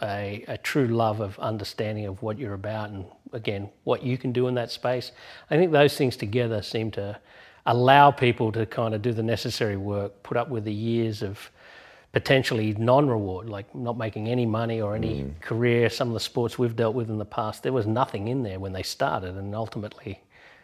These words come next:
Speaker 1: they just managed to make money at the end, but that was never part of the plan. So I think all those things are overcome by a real love of what you do. And, and I think it probably anchors in on your own value system as well.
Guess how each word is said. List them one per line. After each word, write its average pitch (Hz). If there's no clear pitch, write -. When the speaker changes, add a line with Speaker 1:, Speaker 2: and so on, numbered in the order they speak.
Speaker 1:
they 127
just 110
managed 113
to 117
make 101
money 104
at 98
the 107
end, 104
but 101
that 107
was 107
never 101
part 101
of 101
the 98
plan. 107
So -
I 117
think 147
all 160
those 147
things 104
are 101
overcome 110
by 107
a 104
real 107
love 104
of 101
what 101
you 104
do. 98
And, 98
and 135
I 165
think 135
it 110
probably 104
anchors 104
in 104
on 101
your 98
own 95
value 92
system 90
as 95
well. 90